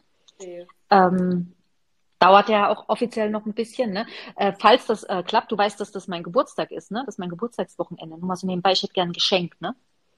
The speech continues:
Speaker 1: Ja, das sowieso. Und, äh, da können wir ja nicht mehr drauf machen. Da können wir nicht, weil wir ja aktiv sein müssen da. Aber, äh, wir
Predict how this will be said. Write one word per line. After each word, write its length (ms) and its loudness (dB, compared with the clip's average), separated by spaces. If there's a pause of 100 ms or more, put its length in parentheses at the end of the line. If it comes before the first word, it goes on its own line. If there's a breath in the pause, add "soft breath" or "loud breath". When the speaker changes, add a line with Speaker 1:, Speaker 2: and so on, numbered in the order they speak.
(200)
Speaker 1:
Ja, 300 -8
das 200 -14
sowieso. 480 -8
Und, 440 -10
äh, 40 -12
da 320 -6
können 220 -12
wir 80 -8
ja 120 -4
nicht 200 -18
mehr 100 -12
drauf 280 -12
machen. 120 -12
Da 60 -12
können 180 -12
wir 60 -8
nicht, 160 -14
weil 120 -8
wir 60 -16
ja 220 -8
aktiv 320 -20
sein 180 -14
müssen 200 -20
da. 180 -10 (380 soft breath)
Aber, 680 -2
äh, 400 -6
wir 160 -12